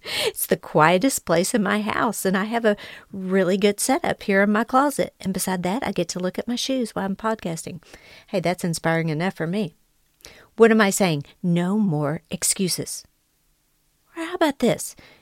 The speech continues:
You might be stuck and hurt. Let me encourage you. Have a conversation. Forgive. Let it go. And don't ever bring it up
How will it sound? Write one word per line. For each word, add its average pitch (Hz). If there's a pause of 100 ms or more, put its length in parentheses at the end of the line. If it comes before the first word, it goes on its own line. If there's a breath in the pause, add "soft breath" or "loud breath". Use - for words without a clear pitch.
(160 soft breath)
You 466
might -
be 240
stuck - (100)
and 190
hurt. - (600)
Let 302
me 294
encourage 214
you. 147 (340)
Have -
a 254
conversation. 175 (460)
Forgive. 220 (520 soft breath)
Let 202
it 185
go. 214 (680 loud breath)
And 160
don't 160
ever 208 (120)
bring 175
it 139
up 175